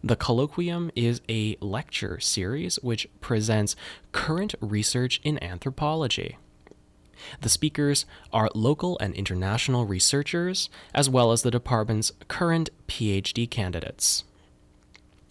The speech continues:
It will take place in room A two two nine of the Cornett Building from eleven thirty A M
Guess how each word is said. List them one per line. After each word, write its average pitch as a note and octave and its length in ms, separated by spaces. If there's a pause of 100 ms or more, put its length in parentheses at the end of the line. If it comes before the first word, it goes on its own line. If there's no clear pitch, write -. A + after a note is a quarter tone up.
(240)
It C3 100
will G#2+ 140
take G#2+ 220
place G#2 260
in A#2 180
room G#2 320
A C3+ 260
two D#3+ 200
two C#3 200
nine B2+ 340
of G#2+ 160
the G#2 80
Cornett A2 420
Building C3+ 400 (220)
from A2+ 420
eleven B2 400
thirty A#2 380
A G#2 220
M F#2 340